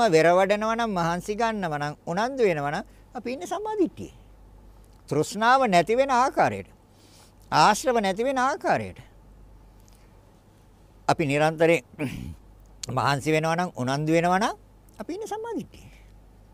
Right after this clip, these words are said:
අය බය වෙන්න ඕනේ නැහැ. ආයෙ මැරුණට පස්සේ, අ, පහේ දවසේ බණ ඕනෙත් නැහැ, හත් දවසේ දානෙ ඕනෙත් නැහැ. ඔයගොල්ලන් දානෙ තියාගන්න, මං යනවා මෙහෙ කියලා, කියලා යන්න පුළුවන්. තේරෙනවද?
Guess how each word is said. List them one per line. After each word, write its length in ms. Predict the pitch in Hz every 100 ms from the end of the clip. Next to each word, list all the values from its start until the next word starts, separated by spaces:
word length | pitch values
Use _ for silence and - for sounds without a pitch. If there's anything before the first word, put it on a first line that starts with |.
| -
අය 140 | 156
බය 160 | 175 220
වෙන්න 200 | 370 403
ඕනේ 180 | 403 330
නැහැ. 180 | 247 - - - - - - - - - - - -
ආයෙ 340 | - 98 110 143
මැරුණට 420 | 135 120 117 110
පස්සේ, 300 | 113 123 151 - - - - -
අ, 180 | 135 127
පහේ 240 | 131 127
දවසේ 260 | 120 131 135
බණ 220 | 113 120
ඕනෙත් 300 | 123 123 117
නැහැ, 180 | 165 156
හත් 100 | 123
දවසේ 220 | 139 147
දානෙ 260 | 117 120 135
ඕනෙත් 220 | 170 -
නැහැ. 220 | 147 - - - - - - - - - - _ -
ඔයගොල්ලන් 420 | 120 123 135 135
දානෙ 220 | 131 131
තියාගන්න, 440 | 107 117 123 143
මං 240 | 147 123 123
යනවා 200 | 135 135
මෙහෙ 200 | 127 123
කියලා, 220 | 156 160
කියලා 320 | 135 127 139
යන්න 100 | 117
පුළුවන්. 280 | - - - - - - - - - - - - - _ _ - - - - - -
තේරෙනවද? 520 | 165 151 165 175